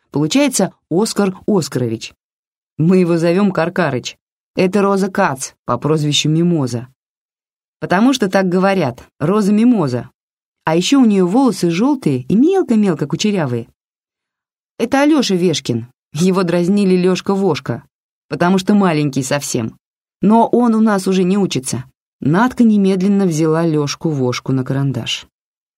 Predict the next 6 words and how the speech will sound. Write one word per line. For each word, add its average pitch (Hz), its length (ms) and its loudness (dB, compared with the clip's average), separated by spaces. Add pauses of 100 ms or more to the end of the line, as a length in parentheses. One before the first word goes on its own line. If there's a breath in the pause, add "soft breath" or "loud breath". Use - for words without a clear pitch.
(520)
Это 262 240 0
Виталька 190 580 0
Лозинский. 156 840 -2 (480)
Это 220 320 0
Кен 180 360 0
Липскер. 160 640 -2